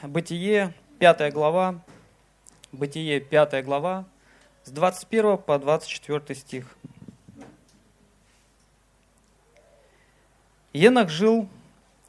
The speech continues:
шестьдесят пять лет и родил Мафусала. И ходил Енох пред Богом по рождению Мафусала триста лет,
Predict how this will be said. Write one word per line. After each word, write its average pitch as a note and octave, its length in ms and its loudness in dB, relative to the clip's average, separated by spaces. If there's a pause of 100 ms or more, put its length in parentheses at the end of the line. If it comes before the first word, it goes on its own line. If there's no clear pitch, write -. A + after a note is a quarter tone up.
(160)
шестьдесят D#3 600 0
пять F3 240 2
лет C3+ 300 -4 (340)
и F3 100 -4
родил G#3+ 300 2
Мафусала. C#3 720 -2 (1160)
И F#3+ 100 -6
ходил G#3 400 2
Енох A#3 400 0
пред G#3 200 0
Богом C#3+ 520 0 (880)
по E3 120 4
рождению G3+ 480 2
Мафусала D3 680 -2 (1000)
триста F#3+ 340 0
лет, C#3 260 -2